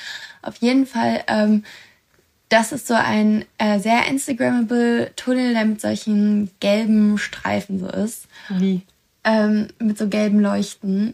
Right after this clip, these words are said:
Speaker 1: Ich zeig dir später mal ein Foto. Ähm, für die, die jetzt kein Foto, vielleicht poste ich ein Foto im
Speaker 2: Ja.
Speaker 1: Internet.
Speaker 2: Wir m-, äh,
Speaker 1: Auf
Speaker 2: hey, wir müssen
Speaker 1: Instagram.
Speaker 2: das eigentlich so in die Story packen, so an dem Tag, an dem das rauskommt.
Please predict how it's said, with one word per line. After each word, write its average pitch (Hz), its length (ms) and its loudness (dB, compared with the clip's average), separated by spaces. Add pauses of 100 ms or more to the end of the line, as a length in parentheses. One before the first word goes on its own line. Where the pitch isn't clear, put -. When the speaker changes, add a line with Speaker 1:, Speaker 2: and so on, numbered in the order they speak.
(140)
Speaker 1:
Ich 226 120 -10
zeig 220 160 -4
dir - 80 -10
später 196 280 -4
mal 185 140 0
ein 180 60 0
Foto. 185 540 -4 (160)
Ähm, 196 320 0
für 214 140 -2
die, 220 460 2
die 202 100 -2
jetzt 196 260 -6
kein 202 300 -2
Foto, 208 240 -8 (100)
vielleicht 226 320 -4
poste 214 360 -4
ich 175 100 -12
ein 185 80 -6
Foto 185 300 -8
im 202 100 -2
Speaker 2:
Ja. 190 220 2
Speaker 1:
Internet. 185 480 -6 (180)
Speaker 2:
Wir 196 100 0
m-, 202 160 2 (120)
äh, 196 360 -6
Speaker 1:
Auf 214 80 4
Speaker 2:
hey, 226 80 2
wir 240 80 0
müssen 220 140 4
Speaker 1:
Instagram. 208 320 0
Speaker 2:
das 214 100 -6
eigentlich 208 200 -2
so 208 100 -2
in 196 120 2
die 185 80 0
Story 208 380 0
packen, 190 380 -6
so 196 80 -4
an 185 120 -2
dem 190 160 -2
Tag, 190 240 -8
an 185 140 0
dem 185 160 0
das 185 180 -6
rauskommt. 196 480 -4